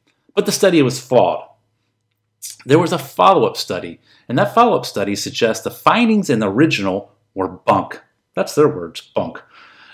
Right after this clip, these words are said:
According to researchers at Stanford, Yale, and the University of Pennsylvania, let's face it, every Democrat loves Yale and, uh, Stanford. Hmm.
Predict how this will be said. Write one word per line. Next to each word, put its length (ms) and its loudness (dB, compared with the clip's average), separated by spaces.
According 460 4
to 60 0
researchers 640 -2
at 420 -4
Stanford, 800 -4
Yale, 560 -4
and 140 -2
the 40 -4
University 480 -6
of 80 -10
Pennsylvania, 720 -10
let's 160 -6
face 340 -4
it, 180 -16
every 280 2
Democrat 540 -2
loves 320 -4
Yale 640 0
and, 440 -8
uh, 280 -8
Stanford. 760 -8
Hmm. 320 -10